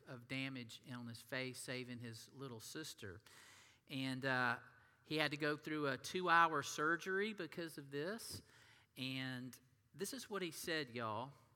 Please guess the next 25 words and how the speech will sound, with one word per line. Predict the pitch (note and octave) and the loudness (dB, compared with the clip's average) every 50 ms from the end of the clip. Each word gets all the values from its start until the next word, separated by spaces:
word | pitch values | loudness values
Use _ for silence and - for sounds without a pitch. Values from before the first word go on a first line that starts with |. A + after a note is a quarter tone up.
| _ _ _ _ _ - - - - - _ - | _ _ _ _ _ -20 -20 -20 -20 -20 _ -14
He | - - | -12 -8
said, | D#3 - - - E3 D3 C#3+ C#3 C3+ - - - - - - - _ _ _ _ _ _ _ _ - | -6 -4 0 2 4 6 6 6 4 2 -4 -14 -20 -20 -20 -20 _ _ _ _ _ _ _ _ 0
"I | C#3+ C#3+ | 0 0
figured | - - G3 G#3 G3+ G#3+ G3+ F3 | 2 0 0 4 6 6 6 6
if | D#3+ D#3 | 4 2
someone | - - G3+ G3 G3 F#3+ F3+ E3+ | 2 0 0 0 2 2 0 0
had | D#3+ D#3 F3 F3 E3+ D#3+ | 0 0 2 2 0 0
to | C3+ C3+ | 0 -2
die, | B2+ B2+ C#3+ C#3+ D3 D3+ D3+ C#3+ C3 B2+ - | 2 6 8 8 10 10 10 8 6 6 4
I | C#3+ C#3+ - - | 0 -4 -4 -4
thought | D3 C#3 C3 B2+ | -4 -4 -4 -4
it | B2+ - | -6 -8
should | - - B2+ A2+ | -8 -8 -8 -6
be | A#2 B2+ B2 A#2+ | -6 -6 -4 -4
me." | B2 C3 C#3+ C#3 B2 G#2+ G2 G2+ - - - - _ _ _ _ _ _ _ _ _ _ _ _ _ _ _ _ _ - | -4 -4 -4 -4 -4 -6 -8 -12 -16 -20 -20 -20 _ _ _ _ _ _ _ _ _ _ _ _ _ _ _ _ _ -8
Now, | C#3 C3+ C#3 C3 | -6 -6 -6 -2
what | D#3 G3+ A3+ A#3+ - - | 0 0 0 -2 -2 -6
six-year-old | - - - - F#3+ G3 - - - D#3+ D3+ D3 C3+ B2 A#2+ A#2 A#2 A#2 A#2 B2 C3 - - - _ - - _ - _ - | -6 -4 -2 -4 -4 -4 -6 -8 -8 -8 -6 -6 -6 -6 -6 -8 -8 -8 -10 -10 -12 -14 -20 -20 _ -20 -20 _ -20 _ -6
has | - D#3 D#3 D3+ - | -4 -4 -4 -4 -6
the | C#3+ C#3+ | -10 -12
capacity | - - C3+ - - D3+ D3+ D3+ D#3 - - D3+ C3+ C3+ | -10 -12 -12 -8 -4 -2 -2 -2 -2 -4 -6 -8 -8 -8
to | B2+ A#2+ | -8 -8
think | A#2+ - - C#3 C#3+ D3+ - - | -10 -10 -10 -8 -8 -8 -8 -8
like | B2 A#2+ A#2 A#2 C#3+ - | -8 -8 -8 -10 -10 -10
that? | B2+ C3 B2+ A#2 A#2 B2 | -8 -8 -6 -8 -8 -10